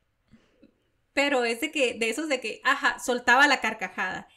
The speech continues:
Y ese de Estupor y Temblores me tocó escucharlo también y me gustó muchísimo la narradora. O sea, siento que se la rifó.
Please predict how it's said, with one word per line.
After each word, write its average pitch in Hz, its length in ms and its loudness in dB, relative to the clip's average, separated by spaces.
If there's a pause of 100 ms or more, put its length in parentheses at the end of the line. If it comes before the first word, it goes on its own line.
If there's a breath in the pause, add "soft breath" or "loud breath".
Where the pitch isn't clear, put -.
(100)
Y 247 100 0
ese 262 160 -2
de 330 60 -4
Estupor 254 320 -6
y 247 60 -10
Temblores 262 600 -4
me 233 240 -6
tocó 196 280 -12
escucharlo 196 720 -8
también 214 500 -8
y 220 140 -6
me 220 80 -6
gustó 202 320 -12
muchísimo 247 920 -8
la 240 140 -4
narradora. 165 720 -6
O 202 100 -10
sea, 202 280 -4
siento 220 400 -8
que 254 80 -10
se 214 140 -10
la 180 100 -6
rifó. - 400 -18